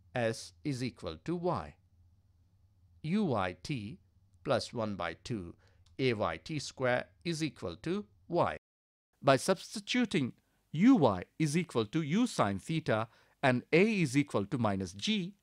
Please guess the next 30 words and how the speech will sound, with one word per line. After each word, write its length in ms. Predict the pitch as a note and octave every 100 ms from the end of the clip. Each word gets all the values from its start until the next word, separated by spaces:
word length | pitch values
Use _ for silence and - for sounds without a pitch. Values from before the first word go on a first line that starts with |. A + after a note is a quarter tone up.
| _
we 160 | C3+ C#3
get 340 | D3 G#2+ - _ _ _ _ -
Y 200 | B2+ A#3+
is 280 | A#3 D#3+ B2+
equal 320 | A2 G#2+ F#2+
to 260 | E3 F#3+ G3 _ _
U 300 | - F3+ C#4
sine 340 | - D#3 A2+ A2+
theta 600 | - E3+ D#3 G#2+ E2+ - _ _ _ _ -
T 360 | C#3 G#2+ E3 _ _ -
minus 460 | C#3+ A#2+ G#2 C3
one 220 | C3 A2 F#2
by 160 | F2+
two 400 | F2+ G#3 A3 A3+ - -
G 440 | A2+ F#3 F#3+ D#3+ - _ _ -
into 400 | G#3 E3+ G2+ - -
X 320 | A#3 - -
by 420 | C#3+ A#2 F2 F2 _ _ _ -
U 240 | F3+ C4
cos 320 | - A#2 G#2
theta 480 | - F#3 - G#2 A#2+ - -
whole 180 | A3
square. 500 | A3+ - - F#2 D2 - _ _ _ _ _ _ _ _ _ _ _ -
Y 360 | C3 C3+ D3 -
is 240 | E3 B2+ A2+
equal 320 | - G2 F#2
to 100 | E3+
U 200 | A3 A#3+
sine 340 | - A2+ F2+
theta 460 | - F#2+ - A2+